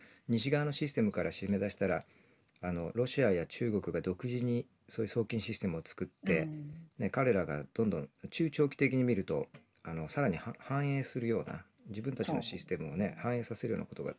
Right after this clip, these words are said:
Speaker 1: につながるんじゃないかっていう懸念もありましたけど、やっぱりそういうような
Speaker 2: そういう動きになってますよね。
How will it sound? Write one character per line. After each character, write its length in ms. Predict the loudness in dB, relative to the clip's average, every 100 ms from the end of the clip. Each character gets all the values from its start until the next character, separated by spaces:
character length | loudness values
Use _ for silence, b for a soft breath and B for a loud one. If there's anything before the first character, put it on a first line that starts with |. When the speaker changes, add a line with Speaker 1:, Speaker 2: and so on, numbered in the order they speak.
| -10
Speaker 1:
に 100 | -12
つ 100 | -4
な 80 | 0
が 80 | 2
る 80 | 0
ん 40 |
じ 60 | -2
ゃ 40 |
な 100 | -4
い 40 |
か 100 | -8
っ 20 | -16
て 60 |
い 40 | -8
う 20 |
懸 100 | -2
念 160 | 0 0
も 80 |
あ 60 | -2
り 80 | -4
ま 100 | -6
し 60 |
た 80 | -8
け 80 | -10
ど、 40 | -12
や 40 |
っ 580 | _ -20 -20 _ _ -6
ぱ 80 | -6
り 40 | -6 _ _ _ _ _ _ -12
そ 200 | 0 4
う 60 | 4
い 40 |
う 20 |
よ 80 | 4
う 20 |
な 20 | 0
Speaker 2:
そ 60 |
う 20 | -4
い 0 |
う 20 |
動 0 |
き 160 | -2
に 120 | -2 0
な 80 | -2
っ 60 |
て 80 | -2
ま 120 | -4
す 60 | -6
よ 80 | -8
ね。 260 | -8 -8